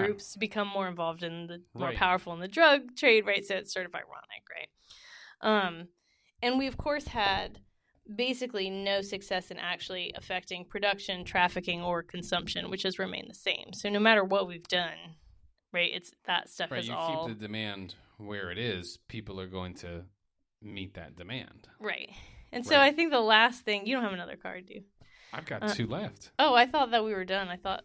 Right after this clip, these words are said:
Speaker 1: eh, maybe
Speaker 2: No, I
Speaker 1: I
Speaker 2: got,
Speaker 1: preempted you
Speaker 2: I got
Speaker 1: on
Speaker 2: two
Speaker 1: some of these
Speaker 2: left.
Speaker 1: cards.
Speaker 2: Uh, you did. You did. You just read my two cards.
Speaker 1: <laughs> I was like, "I thought I had some more cards,"
Speaker 2: It comes
Speaker 1: but
Speaker 2: from seventy-nine, seventy, pages seventy-nine and seventy-eight about
Speaker 1: Which
Speaker 2: the
Speaker 1: one?
Speaker 2: Cold War and the shift from
Speaker 1: Oh, yeah,
Speaker 2: the shift
Speaker 1: yeah.
Speaker 2: in priorities from
Speaker 1: I thought
Speaker 2: September
Speaker 1: I had
Speaker 2: eleven.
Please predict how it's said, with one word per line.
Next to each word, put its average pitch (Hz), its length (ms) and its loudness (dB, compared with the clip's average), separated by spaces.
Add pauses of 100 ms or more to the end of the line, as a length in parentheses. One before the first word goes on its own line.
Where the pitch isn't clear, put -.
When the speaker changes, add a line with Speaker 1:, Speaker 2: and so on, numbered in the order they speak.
Speaker 1:
eh, 214 140 2
maybe 247 180 2
Speaker 2:
No, 269 60 4
I 220 140 4
Speaker 1:
I 214 40 2
Speaker 2:
got, - 180 -10
Speaker 1:
preempted 220 600 -4
you 123 60 -4
Speaker 2:
I 147 40 0
got 170 80 0
Speaker 1:
on 190 80 -4
Speaker 2:
two - 140 -2
Speaker 1:
some 135 100 -2
of 190 120 0
these - 140 -4
Speaker 2:
left. - 60 -10
Speaker 1:
cards. 180 440 -4 (560)
Speaker 2:
Uh, 135 40 0
you 143 200 0
did. 247 380 -2 (520)
You 147 120 -4
did. 247 200 0
You 156 120 -2
just 175 220 -4
read 165 180 -2
my 160 100 -4
two 180 160 -6
cards. - 640 -8
Speaker 1:
<laughs> - 40 -2
I 294 1080 4
was 302 100 -4
like, 285 140 0
"I 262 80 6
thought 440 220 2
I 330 40 8
had 233 180 6
some 220 120 -4
more 208 160 -2
cards," 220 320 0
Speaker 2:
It - 60 -10
comes 156 180 0
Speaker 1:
but - 80 -6
Speaker 2:
from 139 80 -4
seventy-nine, 147 840 -2
seventy, 147 440 -2
pages 131 420 -4
seventy-nine 127 480 -2
and 120 100 -6
seventy-eight 113 600 -6
about 95 120 -4
Speaker 1:
Which - 60 -12
Speaker 2:
the 214 100 -6
Speaker 1:
one? 190 80 -6
Speaker 2:
Cold 131 280 -2
War 117 220 -2
and 98 100 -8
the - 40 -12
shift 117 400 -8 (160)
from 98 460 -10
Speaker 1:
Oh, 214 300 0
yeah, 185 180 0
Speaker 2:
the 175 60 0
shift 170 160 -2
Speaker 1:
yeah. 170 80 -4
Speaker 2:
in 175 60 -6
priorities 107 420 -4
from 240 80 -10
Speaker 1:
I - 60 -10
thought 349 180 0
Speaker 2:
September 240 60 4
Speaker 1:
I 214 40 4
had 202 160 0
Speaker 2:
eleven. 160 80 -4